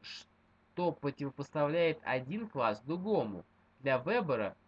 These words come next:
что его консолидирует, что его внутренне связывает. Класс не просто функция в общественном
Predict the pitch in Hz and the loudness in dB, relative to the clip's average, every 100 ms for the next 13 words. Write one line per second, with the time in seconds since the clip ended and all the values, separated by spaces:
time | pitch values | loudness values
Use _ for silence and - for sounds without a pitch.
0 | _ - - 175 175 160 156 160 175 165 | _ -20 -4 -2 0 -2 -4 -4 -4 -2
1 | 156 104 85 - _ _ _ _ - - | 0 0 -4 -10 _ _ _ _ -20 -10
2 | 175 214 180 131 143 127 151 156 151 143 | 2 2 2 -2 -2 0 -2 0 -2 -2
3 | 160 143 107 85 80 - _ _ _ _ | 2 2 2 -8 -14 -16 _ _ _ _
4 | _ - 139 214 240 - _ 156 160 226 | _ -4 4 4 4 -6 _ -8 2 2
5 | - 131 - 175 151 - 120 107 110 147 | 2 -4 -4 -2 -2 -4 -4 -2 -2 -2
6 | 127 - 113 | -4 -6 -10